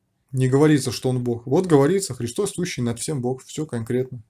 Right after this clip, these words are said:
И первое Тимофея, третья глава, шестнадцатый стих, говорится, "Бог явился во плоти". Вот, и воплотился, во плоти Он и явился. Воплотился от Пресвятой Девы Марии,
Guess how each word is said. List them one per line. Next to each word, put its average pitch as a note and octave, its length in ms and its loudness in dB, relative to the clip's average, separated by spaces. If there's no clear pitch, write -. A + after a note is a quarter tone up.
И B2 80 -6
первое E3+ 320 6
Тимофея, D3 680 0
третья C#3+ 240 0
глава, D3 260 4
шестнадцатый D3 420 -2
стих, - 380 -4
говорится, B2+ 760 0
"Бог B2 500 8
явился C#3 460 2
во C3 100 2
плоти". B2+ 520 -2
Вот, A#2 400 -4
и A#2+ 80 -2
воплотился, B2 640 -2
во B2 180 0
плоти B2 280 -2
Он C#3 140 -2
и A#2+ 60 -2
явился. A#2 500 -6
Воплотился C#3 580 0
от A#2+ 100 -2
Пресвятой C#3+ 460 0
Девы C3+ 260 2
Марии, A#2+ 540 -2